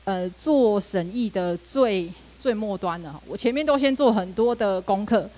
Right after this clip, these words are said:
包含去拜访。那拜访的人会有这些，有地方头人，有政治代表、行政机关，甚至有地方很重要的，呃，团体、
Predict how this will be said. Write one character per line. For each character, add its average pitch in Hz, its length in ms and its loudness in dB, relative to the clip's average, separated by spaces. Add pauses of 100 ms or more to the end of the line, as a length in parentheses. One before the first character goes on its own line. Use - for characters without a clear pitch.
(220)
包 247 120 2
含 208 160 0
去 220 140 -6
拜 196 240 0
访。 - 220 -10 (360)
那 330 80 2
拜 311 160 6
访 254 140 4
的 190 100 0
人 185 200 0
会 262 100 6
有 208 80 4
这 220 160 0
些， 185 380 -2
有 190 100 0
地 277 160 0
方 277 220 2
头 214 180 2
人， 196 140 -2
有 185 100 -4
政 254 200 2
治 247 100 -6
代 247 100 2
表、 196 160 2
行 208 200 -2
政 262 160 6
机 233 120 -2
关， 233 240 2
甚 269 300 0
至 277 160 -4
有 190 180 0
地 240 220 -4
方 226 260 -2
很 190 200 -4
重 214 200 -2
要 202 220 2
的， 170 320 0
呃， 165 160 -4
团 175 260 -6
体、 196 220 -4